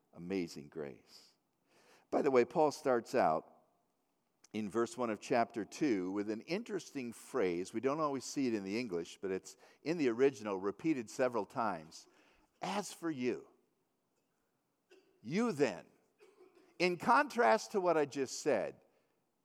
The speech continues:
"as for you, live a different way. Don't abandon me.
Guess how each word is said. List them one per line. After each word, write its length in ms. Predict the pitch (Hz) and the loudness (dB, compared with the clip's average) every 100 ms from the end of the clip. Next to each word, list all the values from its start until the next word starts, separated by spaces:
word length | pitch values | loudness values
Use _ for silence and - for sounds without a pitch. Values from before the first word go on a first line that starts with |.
| _ _ - | _ _ 2
"as 280 | 202 190 - | 4 2 -2
for 160 | 175 | -2
you, 440 | 196 285 214 87 - - _ _ _ _ _ _ _ _ _ _ _ _ _ _ _ _ _ | 2 4 4 2 -6 -20 _ _ _ _ _ _ _ _ _ _ _ _ _ _ _ _ _
live 420 | 131 165 120 95 95 - _ _ _ _ _ _ _ _ | 6 8 8 4 -4 -20 _ _ _ _ _ _ _ _
a 100 | 101 | -2
different 480 | 95 104 92 87 - | -2 -2 -6 -8 -16
way. 160 | 73 - _ _ _ _ _ _ _ _ _ _ _ _ 98 | -16 -16 _ _ _ _ _ _ _ _ _ _ _ _ 0
Don't 240 | 127 151 | 2 2
abandon 580 | 156 151 160 165 165 160 | 0 2 2 0 -6 -4
me. 300 | 160 165 | -2 -2